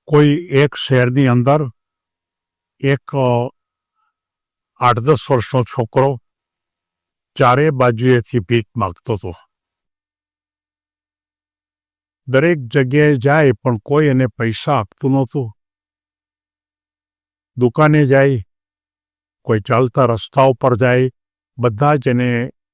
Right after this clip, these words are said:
કોઈ પણ પૈસા આપતા નહોતા. અને એનો પોતાનો જે જમવાની ભૂમિકા ઉપરનો છે, એ માત્ર જો પૈસા મળે ભીખમાં, તો જ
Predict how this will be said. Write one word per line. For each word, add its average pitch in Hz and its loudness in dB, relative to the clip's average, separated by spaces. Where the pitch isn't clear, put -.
કોઈ 131 0
પણ 139 -4
પૈસા 117 -4
આપતા 107 -6
નહોતા. 95 -8
અને 123 -2
એનો 135 2
પોતાનો 117 -2
જે 110 -2
જમવાની 131 2
ભૂમિકા 120 0
ઉપરનો 113 0
છે, 117 2
એ 135 -4
માત્ર 120 0
જો 120 0
પૈસા 113 -2
મળે 110 0
ભીખમાં, 117 -2
તો 151 6
જ 131 -4